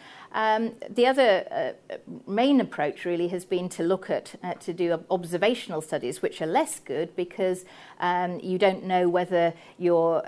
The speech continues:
what, what is cause and what is effect. Um, but this is an area that where, where our group has, uh, worked with different, uh, uh,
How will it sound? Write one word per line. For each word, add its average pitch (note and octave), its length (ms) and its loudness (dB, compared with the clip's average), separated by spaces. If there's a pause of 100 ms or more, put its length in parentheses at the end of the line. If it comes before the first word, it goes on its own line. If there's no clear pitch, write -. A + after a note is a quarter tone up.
what, F3+ 180 -4
what F3+ 220 -2
is E3+ 100 -6
cause F3 380 -2
and E3 100 -10
what D#3+ 220 -6
is D#3 100 -12
effect. - 560 -6 (300)
Um, E3 340 -2
but F#3+ 140 0
this A#3+ 160 6
is F#3+ 100 -2
an F#3+ 80 0
area F3+ 320 4
that E3+ 180 0
where, E3+ 220 2 (140)
where E3+ 340 2
our F#3 140 6
group F3 260 0
has, D#3+ 440 0
uh, D3 280 0
worked F3+ 340 2
with D#3+ 140 -6
different, D#3+ 460 -6 (320)
uh, - 20 -4 (460)
uh, D3 100 -12